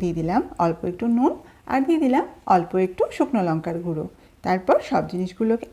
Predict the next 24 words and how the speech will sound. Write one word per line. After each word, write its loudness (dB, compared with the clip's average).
আবারও 2
খুব 0
ভালোভাবে 0
একবার -2
মিশিয়ে 4
নিলে 6
এই 0
ডালটা 2
খাওয়ার 2
জন্য 2
একদম 2
রেডি 4
হয়ে 2
যাবে। -4
আর 2
এটা 0
নামানোর 2
আগে 2
এর 0
মধ্যে 2
বেশ 4
খানিকটা 0
ধনেপাতা 0
কুচি 0